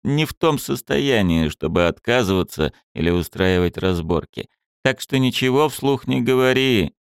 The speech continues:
Я прекрасно слышу твои мысли». «Кто ты?» «Скоро узнаешь. А сейчас приступай к десерту и послушай небольшую историю.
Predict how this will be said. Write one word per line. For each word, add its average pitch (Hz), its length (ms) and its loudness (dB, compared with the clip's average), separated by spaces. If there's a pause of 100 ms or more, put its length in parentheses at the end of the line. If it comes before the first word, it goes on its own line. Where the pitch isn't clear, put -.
(120)
Я - 120 -2
прекрасно 175 500 -2
слышу 180 400 0
твои 151 260 0
мысли». 117 460 -2 (420)
«Кто - 420 -4 (120)
ты?» 67 240 -6 (720)
«Скоро 202 340 2
узнаешь. 156 720 0 (480)
А 98 80 4
сейчас 147 420 0
приступай 139 680 0
к 110 80 -2
десерту 127 580 0
и 117 100 4
послушай 117 600 0
небольшую 101 600 2
историю. 67 540 -2